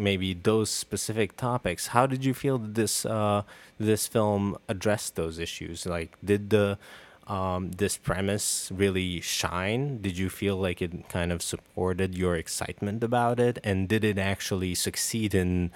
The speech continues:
covering these, um, this idea of, like, rich versus poor, um, the way that, you know, even movies like Batman failed, I think, um, to really truly address that?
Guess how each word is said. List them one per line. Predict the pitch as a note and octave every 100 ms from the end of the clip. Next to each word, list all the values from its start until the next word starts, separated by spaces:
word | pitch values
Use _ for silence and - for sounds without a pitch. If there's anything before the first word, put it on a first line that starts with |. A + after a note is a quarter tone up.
| - - - -
covering | G#2+ F#2 F2+ F2 F2
these, | F2+ F2 E2+ E2+ -
um, | F2 E2 E2 E2 F2 _ _ -
this | F2+ F2+ F2+
idea | F2 F2 F2 E2+
of, | E2 D#2+
like, | E2 D#2+ -
rich | E2 -
versus | - E2+ - F#2 - -
poor, | - G#2 F2+ E2+ F#2
um, | F2 F2 F2 F2 - -
the | D#3
way | F#3 F3
that, | D3+ C3 G#2+ - -
you | B2+ A2+
know, | G2 G2 F#2 _ _ _ B2
even | C3+ B2+ A#2+
movies | A#2+ A2+ G2+
like | G#2+ F#2
Batman | G2+ G#2 - F2 F2
failed, | - - F#2+ G2 G2+ G2
I | -
think, | - - - A2 - -
um, | A#2 F2 E2+ F#2+ -
to | F#2
really | F2 F2+ E2+ E2+
truly | - F#2+ F#2+
address | G#2+ G#2+ G2 -
that? | - -